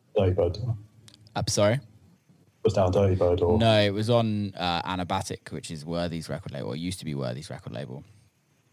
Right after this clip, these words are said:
Speaker 2: I don't think she runs it anymore. Um, but it was, so it was before my Dirty Bird days. And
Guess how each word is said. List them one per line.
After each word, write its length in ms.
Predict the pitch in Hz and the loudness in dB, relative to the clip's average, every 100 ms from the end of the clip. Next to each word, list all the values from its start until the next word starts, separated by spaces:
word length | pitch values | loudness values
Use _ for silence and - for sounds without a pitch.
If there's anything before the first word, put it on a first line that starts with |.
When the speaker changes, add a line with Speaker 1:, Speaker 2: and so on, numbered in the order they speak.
| - | -6
Speaker 2:
I 40 | 98 | -4
don't 160 | 90 | -4
think 160 | 92 73 | -10 -14
she 200 | - 76 67 | -14 -14 -12
runs 280 | 90 87 85 | -10 -10 -12
it 40 | |
anymore. 420 | 62 78 80 52 - _ _ _ _ - | -12 -12 -12 -14 -18 _ _ _ _ -8
Um, 600 | 92 95 90 90 90 - _ _ 101 | -4 -4 -4 -8 -8 -12 _ _ -8
but 320 | 107 98 - _ _ _ _ _ _ _ _ _ _ _ - - | -2 -2 -4 _ _ _ _ _ _ _ _ _ _ _ -14 -2
it 140 | 110 | 0
was, 200 | 104 98 - | 0 -4 -6
so 160 | 110 123 | -4 0
it 140 | 110 | 0
was 120 | 107 107 | 0 -2
before 460 | 104 - 131 131 | -4 2 4 4
my 140 | 107 95 | 4 -2
Dirty 320 | 104 92 87 | -2 -2 -2
Bird 220 | 80 78 | -6 -6
days. 520 | 71 60 58 - - - - _ _ _ _ 92 | -6 -8 -8 -10 -10 -14 -18 _ _ _ _ -4
And 460 | 92 90 90 82 | -2 -2 -6 -8